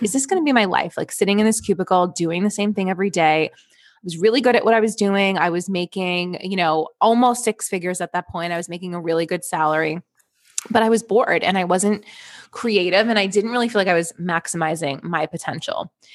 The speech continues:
So I started a blog. I've, I've always been a writer and I've always been creative. And the blog, I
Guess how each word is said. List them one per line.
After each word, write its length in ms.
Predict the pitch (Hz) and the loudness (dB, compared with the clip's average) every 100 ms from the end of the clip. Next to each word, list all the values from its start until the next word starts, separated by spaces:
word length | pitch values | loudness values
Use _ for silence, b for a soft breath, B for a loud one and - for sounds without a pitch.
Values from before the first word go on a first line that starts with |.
| B B B - | B B B 0
So 140 | 254 | 2
I 80 | 226 | 2
started 400 | - 226 226 294 | 2 2 4 2
a 40 | 269 | 2
blog. 340 | 208 160 160 | 4 4 4
I've, 140 | 170 - | 0 0
I've 120 | 180 | 0
always 180 | 180 180 | 0 0
been 100 | 208 | -2
a 40 | |
writer 340 | 185 156 147 165 | 0 -2 -2 -4
and 80 | 175 | -6
I've 120 | 160 | -8
always 160 | 160 | -8
been 100 | 170 | -8
creative. 500 | 175 151 147 156 156 - | -6 -4 -2 -4 -4 -2
And 360 | 190 175 175 - - | 0 0 -2 -8 -8
the 60 | 196 | 0
blog, 380 | 196 196 202 - | 2 2 0 -2
I 180 | 190 | -2